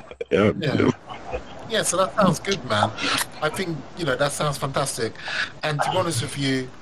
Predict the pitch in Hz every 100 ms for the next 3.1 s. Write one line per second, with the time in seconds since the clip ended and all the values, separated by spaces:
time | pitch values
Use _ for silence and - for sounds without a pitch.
0 | - - - - - 156 160 151 135 156
1 | 160 - 143 127 127 - - - - -
2 | - 156 143 135 - 165 165 139 147 127